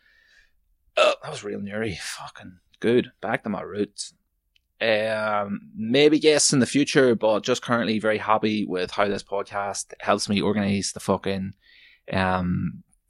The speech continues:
the chaos up the stairs and, like, get it out and talk around certain subjects. 'Cause even I don't know, like, half the time how I truly feel about something until I've talked around the point for fucking five minutes and presented both sides of the argument and then convinced myself one way or the other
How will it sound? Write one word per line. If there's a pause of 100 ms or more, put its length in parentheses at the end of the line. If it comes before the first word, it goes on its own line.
(260)
the
chaos
up
the
stairs
and,
like, (440)
get
it
out
and
talk
around
certain
subjects.
'Cause
even
I
don't
know,
like,
half
the
time (300)
how
I
truly
feel
about
something
until
I've (460)
talked
around
the
point
for
fucking
five
minutes
and
presented
both
sides
of
the
argument
and
then
convinced
myself
one
way
or
the
other